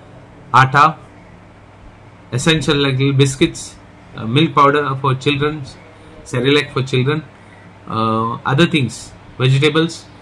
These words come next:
By today we are getting permissions for the vehicles to come in. By tomorrow we should, uh, have the things in place by tomorrow evening. By day after tomorrow we should start supplying. We will see that the minimum, uh, items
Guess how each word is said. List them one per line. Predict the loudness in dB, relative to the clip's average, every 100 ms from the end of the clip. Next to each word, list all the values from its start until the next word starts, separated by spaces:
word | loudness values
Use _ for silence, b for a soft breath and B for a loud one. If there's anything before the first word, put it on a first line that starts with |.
| -20 -20 -20 -14 -2
By | 0
today | 0 4 6 8
we | 6
are |
getting | 4 0 0
permissions | 0 -2 -2 -4 -4
for | -4
the | 0
vehicles | 0 0 -4
to | -2
come | 0 0
in. | 0 -6 -18 b b b b 0
By | 2
tomorrow | 4 4 4 4
we | 0
should, | 0 -2 0
uh, | 2 2 2
have | -2 2
the | 2 0
things | -4 -8 -6
in | -8
place | -6 -6
by | -6
tomorrow | -6 -2 -2
evening. | -2 -6 -12 -14 B B -8
By | -4
day | -2
after | -2 -4
tomorrow | -4 -4 -4
we | -4
should | -10 -14 -8
start | -8 -8
supplying. | -10 -8 -8 -10 -20 B B B B
We | -6
will | -4 -2
see | 2 2
that | 2
the | -2
minimum, | -6 -4 -2 -2 -2
uh, | -4 -4 -2
items | -4 -4 -8 -10 -16